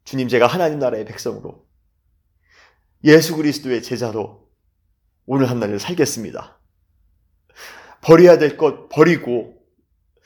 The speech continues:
나의 잘못된 습관들, 나의 잘못된 가치들, 내가 지금까지 아주 죽으라고 의지했던 것들을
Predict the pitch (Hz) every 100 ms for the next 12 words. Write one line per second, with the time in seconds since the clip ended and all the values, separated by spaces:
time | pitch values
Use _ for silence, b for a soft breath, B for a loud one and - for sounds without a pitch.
0 | b b 123 135 131 131 135 131 123 113
1 | - 170 139 123 147 - - _ _ _
2 | _ - 127 131 117 131 131 131 120 120
3 | - 151 131 156 131 - _ _ _ _
4 | b b 139 156 156 160 151 165 160 170
5 | 165 - _ - 143 165 - 208 247 190
6 | 214 180 202 170 214 190 180 139 135 139
7 | 165 -